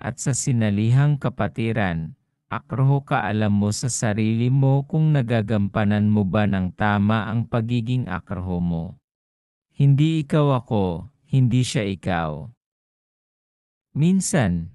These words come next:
nagiging basehan natin ang mga active member na naglalaan ng time sa kapatiran. Sana ganun ka din, kapatid, wag sana sumama loob mo kung naikukumpara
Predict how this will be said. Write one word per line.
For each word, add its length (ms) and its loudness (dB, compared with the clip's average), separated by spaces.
nagiging 640 0
basehan 640 2
natin 560 0
ang 160 2
mga 560 0
active 400 -2
member 560 2
na 240 2
naglalaan 880 0
ng 240 2
time 480 -2
sa 160 -8
kapatiran. 880 -4
Sana 560 0
ganun 560 0
ka 160 -2
din, 320 0
kapatid, 640 -4
wag 240 -2
sana 480 0
sumama 720 0
loob 320 -2
mo 480 0
kung 320 -2
naikukumpara 1040 -2